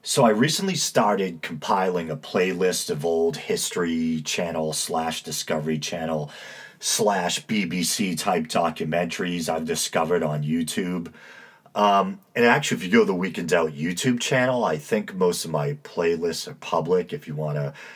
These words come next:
uh, I think there's a playlist called History Docs, uh, if you wanna check out some of the stuff I've been, uh, watching recently. Uh, one of them was entitled Flesh and Blood, Decoding Christianity.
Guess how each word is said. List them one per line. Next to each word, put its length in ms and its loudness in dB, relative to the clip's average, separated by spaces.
uh, 140 0
I 80 0
think 180 2
there's 160 -2
a 60 -6
playlist 520 2
called 220 0
History 540 -2
Docs, 800 -4
uh, 280 -4
if 160 -8
you 100 -2
wanna 260 0
check 320 -6
out 200 -4
some 240 -4
of 60 -6
the 80 -10
stuff 480 -2
I've 260 -10
been, 220 -6
uh, 240 -8
watching 560 -6
recently. 720 -6
Uh, 160 6
one 220 6
of 120 4
them 140 6
was 180 4
entitled 600 0
Flesh 440 0
and 200 -2
Blood, 420 2
Decoding 560 2
Christianity. 920 -4